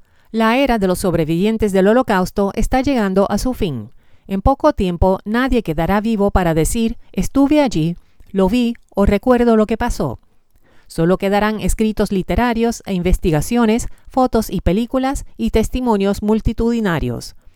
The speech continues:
El Holocausto, que estableció el estándar para la vileza absoluta, es el patrimonio universal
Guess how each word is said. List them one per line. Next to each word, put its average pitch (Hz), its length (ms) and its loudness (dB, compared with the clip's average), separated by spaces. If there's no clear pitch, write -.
El 202 140 -2
Holocausto, 226 720 2
que - 80 -4
estableció 170 500 0
el 202 60 4
estándar 196 500 -2
para 170 220 0
la 156 140 -2
vileza 185 500 -2
absoluta, 214 640 0
es 233 200 -2
el 269 100 2
patrimonio 220 640 2
universal 233 760 2